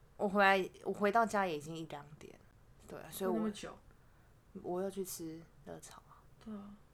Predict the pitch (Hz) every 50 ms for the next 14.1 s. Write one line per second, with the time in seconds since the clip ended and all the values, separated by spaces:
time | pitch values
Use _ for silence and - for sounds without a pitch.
0 | - - - - - 214 202 202 - - 208 196 202 202 202 - - - 208 202
1 | 196 - - - - - 160 165 160 156 156 156 156 156 160 - - - - -
2 | - - - 214 196 196 196 190 190 185 185 214 233 226 202 196 - 160 165 175
3 | 175 - 185 165 165 165 180 175 170 165 165 175 175 165 160 156 - - 160 135
4 | 143 151 151 147 - - - - - - - - - - 359 359 330 - - -
5 | 349 370 320 277 233 247 247 233 214 185 190 - - - 262 254 254 254 233 214
6 | 190 170 160 160 160 165 175 185 - - - - - - - - - 214 202 220
7 | 220 220 202 196 170 170 165 170 175 170 175 175 175 175 180 185 - - - -
8 | - - - - - - - - 180 185 180 196 214 190 185 185 180 175 180 185
9 | 165 160 165 165 160 160 165 160 160 160 - - - - - - - - - -
10 | - 196 190 180 185 175 165 170 170 165 165 170 170 165 165 160 160 - - -
11 | - - - - - - - - - - - - - - 185 170 175 - - 175
12 | 170 165 170 170 185 160 160 175 - 170 175 - 190 190 185 - 202 180 175 -
13 | - 180 170 175 175 180 156 165 185 185 175 175 - - - 170 160 160 - 151
14 | 147 147